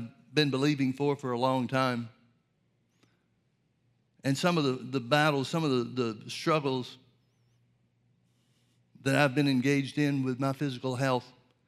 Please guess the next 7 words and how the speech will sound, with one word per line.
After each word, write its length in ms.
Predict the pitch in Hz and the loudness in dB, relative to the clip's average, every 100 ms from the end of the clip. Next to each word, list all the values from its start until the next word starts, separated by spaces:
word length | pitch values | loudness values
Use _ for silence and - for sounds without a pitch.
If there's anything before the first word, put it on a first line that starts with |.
| _ _ _ - | _ _ _ -6
particularly 640 | 147 160 135 139 131 110 - | -2 -2 0 0 0 -2 -2
the, 320 | 123 123 120 | 0 2 2
um, 300 | 110 101 107 _ _ _ _ _ - | 0 -2 -8 _ _ _ _ _ 0
diagnosis 640 | 139 139 135 139 - 113 | 4 4 2 -2 -4 -10
of 100 | 113 | -6
Parkinson's 640 | - 147 143 117 - - 101 | 0 0 0 -10 -10 -16 -14
disease. 500 | 110 104 110 117 | -14 -8 -6 -8